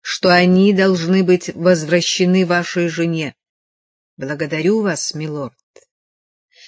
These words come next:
Вы очень добрый и внимательный человек. Мне,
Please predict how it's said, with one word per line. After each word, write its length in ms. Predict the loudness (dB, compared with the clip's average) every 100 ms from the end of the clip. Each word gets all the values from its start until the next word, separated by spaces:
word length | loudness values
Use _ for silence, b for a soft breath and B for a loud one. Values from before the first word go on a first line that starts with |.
| b
Вы 140 | 0 2
очень 360 | 2 2 4
добрый 300 | 4 4 2
и 20 |
внимательный 640 | 4 4 2 -2 -4 -6 -6
человек. 560 | -8 -10 -10 -10 -14 -16 -20 _ _ _ -4
Мне, 380 | 0 0 -2